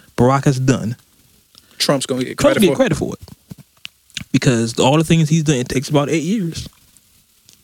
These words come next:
Speaker 1: So Trump's gonna get credit for all that, and we're like, "Oh, he's the best president ever." No, he's not. He's a bum. Like, he shouldn't be president.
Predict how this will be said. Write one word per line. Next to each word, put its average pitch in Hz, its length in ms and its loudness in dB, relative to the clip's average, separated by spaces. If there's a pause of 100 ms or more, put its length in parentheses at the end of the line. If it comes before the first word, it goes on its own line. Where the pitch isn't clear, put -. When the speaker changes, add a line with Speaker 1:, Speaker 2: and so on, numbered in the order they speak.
(720)
Speaker 1:
So - 140 0
Trump's 190 240 0
gonna 156 100 0
get 127 60 -6
credit 147 200 0
for - 120 0
all 196 100 2
that, 113 80 0
and 143 120 -2
we're 147 60 0
like, 139 120 -2
"Oh, 170 120 2
he's 226 180 -2
the 190 60 4
best 220 240 0
president 240 320 0
ever." 156 160 -2
No, 208 160 0
he's 147 180 0
not. 120 180 -2
He's 131 160 -2
a 113 40 -6
bum. 120 280 -8 (1300)
Like, 113 120 -4
he 120 120 2
shouldn't 170 400 0
be 143 120 0
president. - 480 -4